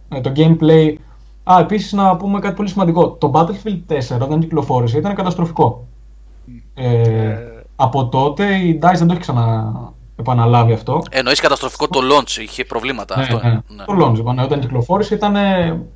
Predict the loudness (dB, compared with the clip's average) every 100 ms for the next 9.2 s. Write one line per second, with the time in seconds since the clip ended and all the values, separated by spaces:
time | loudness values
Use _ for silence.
0 | -2 4 4 4 0 0 -2 -2 -2 -2
1 | -2 0 0 2 0 -2 -4 -4 -4 -6
2 | -18 -20 -20 -20 -20 -20 -20 -18 -12 -8
3 | -6 -4 -2 -2 -2 -4 -8 -14 -20 -20
4 | -20 -14 2 4 4 0 -2 2 2 2
5 | -2 -4 -2 -2 0 -2 -2 -4 -4 -6
6 | 0 0 0 -2 2 2 0 -6 -8 -10
7 | -20 -20 -20 -18 -4 -2 -2 -2 0 0
8 | 2 2 2 0 -2 -2 -4 0 2 4
9 | 0 -8